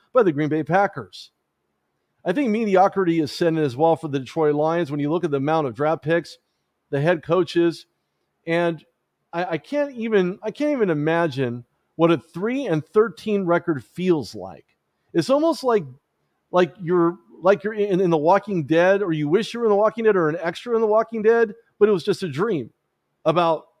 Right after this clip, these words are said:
The Walking Dead. <laughs> It's just, I don't know. I, I, I think there's a lot to be said for this Lions organization. Dan Campbell exactly did what he needed to do,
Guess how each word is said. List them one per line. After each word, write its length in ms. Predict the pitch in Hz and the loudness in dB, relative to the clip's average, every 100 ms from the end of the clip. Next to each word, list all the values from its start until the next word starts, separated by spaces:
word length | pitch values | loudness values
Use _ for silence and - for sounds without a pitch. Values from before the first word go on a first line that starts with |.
| _ _ | _ _
The 100 | 147 | -2
Walking 360 | 170 165 160 135 | 0 0 -2 0
Dead. 240 | 143 92 - _ _ _ | 0 -2 -12 _ _ _
<laughs> 80 | - 175 - 494 | -20 -20 -12 -6
It's 100 | 226 | -2
just, 240 | 285 - - _ - - | -2 -4 -12 _ -18 0
I 80 | 226 | 4
don't 100 | 226 | 6
know. 220 | 156 113 | 4 2
I, 100 | 170 | 0
I, 220 | 180 170 | 0 0
I 80 | 175 | -2
think 260 | 160 254 233 | -2 -4 -4
there's 180 | 226 170 | -4 -2
a 40 | |
lot 260 | 175 190 196 | 0 0 0
to 80 | |
be 140 | 190 180 | -4 -6
said 340 | - 190 190 | -2 0 0
for 80 | 196 | -2
this 180 | 190 175 | -4 -2
Lions 260 | 180 185 | 0 0
organization. 640 | 165 185 180 156 185 156 180 | 0 -2 -2 -2 -4 -4 -2
Dan 240 | 165 262 | -2 -2
Campbell 280 | 190 196 180 | -4 -4 -2
exactly 580 | 147 180 190 202 196 165 _ _ - | -2 -2 -2 -4 -6 -8 _ _ -14
did 280 | 135 226 233 | -4 -2 0
what 140 | 190 165 | 0 -2
he 140 | 175 | -2
needed 300 | 175 202 208 | -2 -4 -6
to 80 | 175 | -6
do, 320 | 170 190 220 | -4 -2 -4